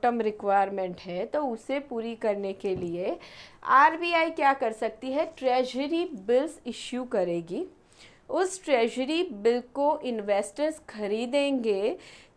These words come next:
ताकि, अ, government of India यानी कि आरबीआई को पैसे मिल जाए, ठीक है, शॉर्ट टर्म रिक्वायरमेंट पूरी करने के लिए। So the treasury bills are purchased by commercial banks and others।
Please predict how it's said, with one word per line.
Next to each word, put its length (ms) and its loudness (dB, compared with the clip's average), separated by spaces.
ताकि, 680 4
अ, 160 2
government 580 2
of 140 2
India 340 -2
यानी 340 4
कि 200 -2
आरबीआई 720 0
को 220 -2
पैसे 540 0
मिल 240 2
जाए, 340 0
ठीक 220 -4
है, 80 4
शॉर्ट 380 6
टर्म 180 2
रिक्वायरमेंट 680 0
पूरी 260 2
करने 300 2
के 180 0
लिए। 240 -4
So 80 -12
the 260 4
treasury 720 4
bills 300 -2
are 180 4
purchased 500 0
by 300 8
commercial 600 2
banks 400 0
and 80 -4
others। 400 2